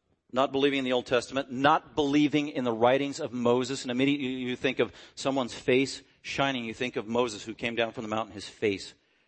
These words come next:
shining. So here they are accusing him. "You don't believe in Moses." And then God allows him to look like Moses in his glory. The face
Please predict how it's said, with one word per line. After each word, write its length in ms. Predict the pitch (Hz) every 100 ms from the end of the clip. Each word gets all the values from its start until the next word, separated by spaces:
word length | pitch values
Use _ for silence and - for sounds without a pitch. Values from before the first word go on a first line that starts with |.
| -
shining. 400 | - 104 87 78 _ _ _ _ _ _ _ _ _ _ _ _ _ _ _
So 160 | -
here 120 | 120 117
they 100 | 117
are 100 | 107
accusing 380 | - 127 110
him. 140 | 107 95 - -
"You 80 | 214
don't 180 | 330 320
believe 220 | 339 330
in 100 | 311
Moses." 440 | 311 330 226 175 -
And 140 | 180
then 120 | 185
God 180 | 170 165
allows 320 | 151 147 151
him 100 | 143
to 100 | 127
look 300 | 120 131 147 -
like 300 | - 120 117
Moses 480 | 110 117 127 131 135
in 100 | 127
his 100 | 120
glory. 380 | 104 104 90 92 _ _ _ _ _ _ _ _ _ _ _ _ _ _ _ _ _ _ _ _ _
The 60 | -
face 580 | _ - 120 131 -